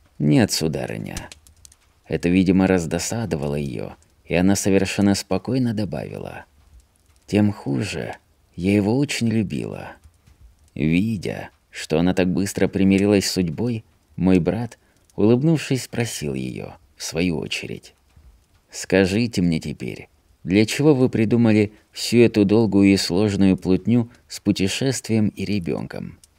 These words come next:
Она удивлённо взглянула на моего брата, как будто он задал глупый вопрос,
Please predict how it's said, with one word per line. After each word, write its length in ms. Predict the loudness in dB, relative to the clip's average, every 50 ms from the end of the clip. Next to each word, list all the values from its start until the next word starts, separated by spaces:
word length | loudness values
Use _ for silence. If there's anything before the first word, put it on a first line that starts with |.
| _ _ _ _ _ _ -20 _ _ _ _ _ _ _
Она 300 | -8 -4 -2 0 2 2
удивлённо 480 | 2 2 2 2 4 6 6 6 6 4
взглянула 540 | 2 0 0 0 0 2 2 2 2 2 2
на 120 | 2 2
моего 340 | 2 2 2 0 0 0 -2
брата, 560 | -2 -2 -4 -4 -8 -8 -10 -12 -12 -14 -16 _ _ _ _ _ _
как 220 | -6 -6 -4 -2
будто 240 | 0 0 0 2 2
он 160 | 2 4 2
задал 340 | 2 2 2 2 4 2 2
глупый 380 | 2 0 -4 -4 -4 -6 -8 -8
вопрос, 600 | -6 -8 -10 -8 -8 -10 -10 -10 -12 -14 -16